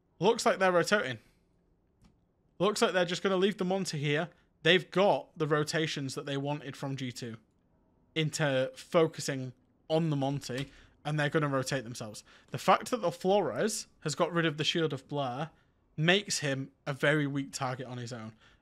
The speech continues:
especially if this player can rotate to V I P window and these two players can play with each other to put Blair in a crossfire.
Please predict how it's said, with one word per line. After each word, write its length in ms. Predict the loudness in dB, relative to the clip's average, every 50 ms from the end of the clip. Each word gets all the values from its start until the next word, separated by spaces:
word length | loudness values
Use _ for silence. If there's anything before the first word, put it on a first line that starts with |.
| _ -10
especially 880 | -8 -8 -4 0 2 2 2 2 0 -2 -2 -4 -4 -4 -4 -4 -4 -8 _ _ _ _ _ _ _ _ -10
if 120 | -8 -2
this 180 | 0 0 0 0
player 240 | 0 2 4 4 4
can 200 | 2 0 -2 0
rotate 440 | 0 -2 -2 -2 -4 -6 -6 -6 -8
to 100 | -10 -6
V 140 | -4 -4
I 100 | -2 -2
P 180 | -4 -6 -8 -8
window 520 | -4 -4 -4 -4 -4 -4 -4 -4 -4 -6 -6 _ _ _ _ _ _ _ _ _ _ _ -4
and 180 | -2 -2 0
these 240 | 0 0 0 0 -2
two 200 | -2 -2 -2 -2
players 360 | -2 -2 -2 0 0 0 -2
can 140 | -2 -6 -8
play 200 | -6 -2 -2 -2
with 220 | 0 0 -2 -2 -2
each 180 | -4 -4 -6
other 160 | -8 -8 -8
to 140 | -10 -10 -12
put 320 | _ -6 -2 -2 -2 -2 -2
Blair 240 | -4 -4 -2 -2
in 60 | -4 -8
a 20 |
crossfire. 640 | -8 -8 -8 -8 -8 -8 -10 -8 -8 -6 -6 -8